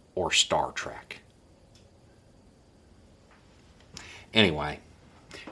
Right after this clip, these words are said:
it's just a thought. Y'all have a good day. And I will point out one more thing. At time of filming,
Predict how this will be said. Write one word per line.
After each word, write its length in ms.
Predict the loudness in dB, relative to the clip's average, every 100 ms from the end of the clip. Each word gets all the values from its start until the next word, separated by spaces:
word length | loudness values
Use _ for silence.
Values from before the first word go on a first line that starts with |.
| 0
it's 220 | 4 6
just 240 | 8 8 8
a 60 |
thought. 460 | 10 10 10 4 -6 -20 -20 -20 -20 -20 -20 -20 -20 -20 -20 2
Y'all 300 | 10 12 12
have 180 | 8 4
a 40 |
good 280 | 2 0 2
day. 340 | 2 2 0 -8 -20 -20 -20 -8 -2
And 120 | 6
I 140 | 10
will 180 | 10 8
point 280 | 4 4 6
out 160 | 6
one 180 | 4 4
more 240 | 4 2 -2
thing. 440 | -2 -4 -6 -16 -20 -20 -20 -20 -20 -20 -10
At 160 | -6 -2
time 300 | 4 4 4
of 80 | 2
filming, 480 | 6 8 8 2